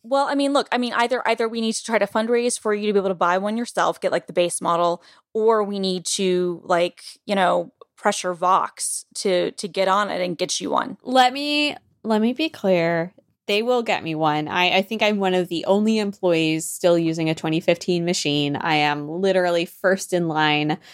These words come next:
Speaker 2: Um, I think it's just a supply issue. Uh, yeah, I mean, you were telling me about your, how difficult it is for you guys to get new computers.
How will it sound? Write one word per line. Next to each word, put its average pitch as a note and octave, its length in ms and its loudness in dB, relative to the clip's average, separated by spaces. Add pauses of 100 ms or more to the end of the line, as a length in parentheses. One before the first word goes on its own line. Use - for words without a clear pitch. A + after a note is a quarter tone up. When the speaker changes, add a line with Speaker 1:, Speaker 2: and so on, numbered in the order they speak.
(320)
Speaker 2:
Um, D#3 300 0
I F#3 120 -6
think D#3 240 -4
it's - 200 -6
just - 320 -2
a D3+ 380 0 (400)
supply C4 800 -2 (180)
issue. D#4 600 2 (120)
Uh, G3 500 0 (420)
yeah, G3 100 0
I - 20 4
mean, F#3 140 2
you A#3 140 2
were F#3 140 2
telling D#3 300 0
me D#3 100 0
about D3+ 320 0
your, F3 380 0
how E3 340 -2
difficult E3 440 -2
it D#3+ 100 -6
is D3+ 320 0
for D3 340 2
you F#3 180 2
guys E3 200 2
to - 80 -8
get D3 100 0
new D#3 100 -4
computers. D#3 600 -2